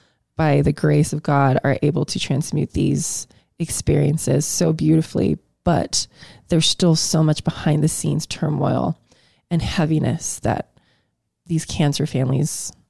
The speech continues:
Lyme families, don't really divulge because it's, it's so heavy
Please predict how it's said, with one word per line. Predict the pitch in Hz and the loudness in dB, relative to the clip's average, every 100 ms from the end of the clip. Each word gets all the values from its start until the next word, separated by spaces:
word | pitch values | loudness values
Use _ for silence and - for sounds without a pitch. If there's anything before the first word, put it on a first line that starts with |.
| _ _ - | _ _ -4
Lyme | 165 151 139 | 0 2 2
families, | 156 131 131 135 156 - - _ _ _ _ _ _ _ _ - | 0 0 2 0 -2 -6 -14 _ _ _ _ _ _ _ _ -2
don't | 165 151 | 0 2
really | 160 156 156 | 2 2 2
divulge | 143 147 - - 170 | 0 -2 0 0 -2
because | - - 160 | -4 -2 -2
it's, | 151 - - | -2 -6 -6
it's | 175 | -4
so | - - 156 | -4 0 2
heavy | 156 160 139 147 170 | 2 2 0 0 -2